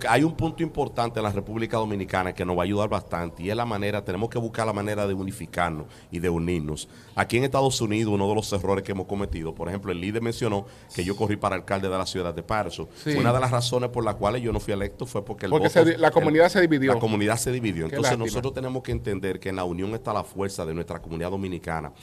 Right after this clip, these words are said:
Speaker 1: Vivimos aquí en Estados Unidos, un país de inmigrantes totalmente, un país compuesto por inmigrantes, y vamos a tener en cuenta que Estados Unidos es la excepción, no es la regla. Eh, ¿por qué? Porque es un país que ha sido compuesto por inmigrantes.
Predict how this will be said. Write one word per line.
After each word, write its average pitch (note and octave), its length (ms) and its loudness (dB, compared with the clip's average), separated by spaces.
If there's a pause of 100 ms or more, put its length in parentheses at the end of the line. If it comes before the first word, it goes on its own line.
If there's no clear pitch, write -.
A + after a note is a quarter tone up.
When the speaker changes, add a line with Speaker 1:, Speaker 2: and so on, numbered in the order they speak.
(300)
Speaker 1:
Vivimos F#2+ 320 -2
aquí G#2 120 -10
en G#2 80 -2
Estados G2+ 340 -4
Unidos, G2 240 -2
un G2+ 100 -6
país G2 320 -4
de G#2 60 -4
inmigrantes F#2 680 0
totalmente, F#2 500 -6
un G2 40 -14
país B2 140 0
compuesto B2 500 -4
por G#2 140 -6
inmigrantes, G2+ 500 -4 (300)
y G#2 260 0
vamos G2+ 340 2
a B2+ 140 -2
tener A#2 140 0 (200)
en A#2+ 60 -4
cuenta G2 320 -6
que - 120 -6
Estados A2+ 360 -2
Unidos B2 140 -2 (220)
es G#2+ 220 0
la B2 100 2
excepción, A2+ 720 2
no F#2 140 2
es G#2 60 2
la G2 120 0
regla. E2+ 420 -4 (440)
Eh, F2+ 340 0
¿por A#2+ 180 2
qué? A#2 120 0
Porque A#2 220 -6
es B2 60 0
un B2 80 -6
país B2 180 0
que B2 80 -4
ha A#2+ 40 -2
sido A#2+ 240 -4
compuesto A2+ 520 -2
por G2+ 140 -4
inmigrantes. E2 580 -2